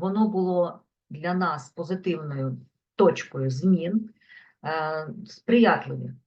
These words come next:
для прибирання будинку, для наведення порядку на робочому місці, тому що порядок на наших місцях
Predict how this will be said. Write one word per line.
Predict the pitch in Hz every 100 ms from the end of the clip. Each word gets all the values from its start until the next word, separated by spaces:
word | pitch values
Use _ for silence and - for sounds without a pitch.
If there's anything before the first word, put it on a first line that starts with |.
| -
для | 139 196 190 127 110 -
прибирання | 180 180 190 214 269 269
будинку, | 254 233 202 165 143 -
для | - 147 165
наведення | 165 175 202 208 240 240
порядку | 220 185 185 190 233
на | 208
робочому | 175 147 170 170 180 180
місці, | 175 151 - - - _ _ _
тому | - 170 196
що | 214 - 180 165 - - _ _ -
порядок | 190 202 180 147 139 -
на | 160 170
наших | 175 156 - 143 -
місцях | 160 147 - 175 226